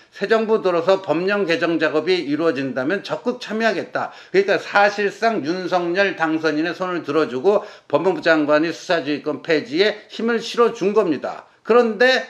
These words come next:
예, 그런데 엊그저께 이제 인수위 업무 보고에서 그렇게 했는데 거기 이제 구자영 검찰국장에게, 예,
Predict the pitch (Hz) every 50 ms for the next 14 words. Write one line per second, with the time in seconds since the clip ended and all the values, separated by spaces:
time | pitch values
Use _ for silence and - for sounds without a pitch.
0 | - _ _ _ _ _ _ _ - 139 139 131 117 113 107 - 196 202 208 190
1 | 139 117 107 95 90 76 - 113 160 170 220 202 208 202 202 - - 202 208 208
2 | 202 175 143 135 170 160 151 160 180 170 147 180 185 156 139 160 175 175 131 151
3 | 156 131 143 151 143 - - 135 143 131 - - 160 160 160 151 139 139 139 139
4 | 214 226 - - - - - _ _ _ _ - - 170 196 190 170 220 233 226
5 | 196 165 160 160 175 165 165 - 151 139 170 165 165 170 165 156 - 147 143 143
6 | 139 - 160 151 139 117 120 - - - 139 131 123 113 110 104 101 175 196 208
7 | 196 - - - _ _ _ - 117 120 113 107 104 98 95 101 98 -